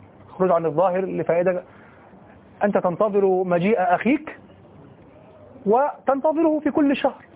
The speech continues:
"والله لقد جاء". طب أنا عارف، وهو ليس حافيا بقدومه حتى تؤكد، وقدومه ليس شيئا كقول النبي صلى الله عليه وسلم:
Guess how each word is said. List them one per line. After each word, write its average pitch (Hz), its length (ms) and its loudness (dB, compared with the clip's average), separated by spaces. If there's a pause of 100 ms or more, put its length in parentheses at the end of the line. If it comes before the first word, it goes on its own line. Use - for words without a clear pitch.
(220)
"والله 262 460 2
لقد 262 360 -2
جاء". 254 400 0 (800)
طب 151 80 -4
أنا 180 140 2
عارف، 185 280 0 (400)
وهو 165 180 4
ليس 214 220 -2
حافيا 202 400 0
بقدومه 185 520 0 (500)
حتى 165 220 0
تؤكد، 175 500 -2
وقدومه 190 640 0
ليس 202 200 -2
شيئا 190 400 0 (380)
كقول 185 560 2
النبي 185 380 2
صلى 180 220 0
الله 185 100 2
عليه 190 120 2
وسلم: 190 300 0